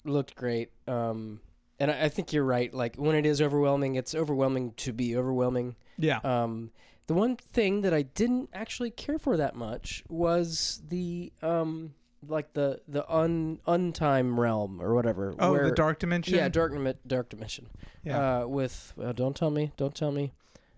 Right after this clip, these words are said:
Speaker 1: Um, mm, Dormammu.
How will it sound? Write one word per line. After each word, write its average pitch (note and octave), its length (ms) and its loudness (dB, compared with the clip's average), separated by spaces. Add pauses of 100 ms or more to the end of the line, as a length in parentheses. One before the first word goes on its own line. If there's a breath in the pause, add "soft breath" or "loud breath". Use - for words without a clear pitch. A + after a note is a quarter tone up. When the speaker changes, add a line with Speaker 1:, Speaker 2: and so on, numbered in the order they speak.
(100)
Speaker 1:
Um, A#2 720 0
mm, - 460 -8 (880 loud breath)
Dormammu. E3+ 1080 4